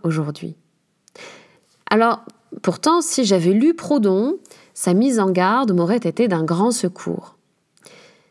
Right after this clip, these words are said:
La qualité de son esprit critique lui permettait, par exemple, de voir dans la femme philosophe, je le cite, «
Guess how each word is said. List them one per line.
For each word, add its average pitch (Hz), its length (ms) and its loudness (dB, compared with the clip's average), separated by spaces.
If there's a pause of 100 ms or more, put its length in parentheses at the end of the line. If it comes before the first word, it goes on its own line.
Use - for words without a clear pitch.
(280)
La 175 120 4
qualité 240 400 2
de - 40 -8
son 175 160 -2
esprit 170 340 -4
critique 320 420 -2
lui 196 120 0
permettait, 160 440 -2
par 196 160 -2
exemple, 202 240 0
de 170 80 0
voir 170 400 0
dans 170 120 0
la 156 120 -4
femme 226 320 0
philosophe, 170 840 -4
je 175 140 0
le 160 140 0
cite, « - 440 -6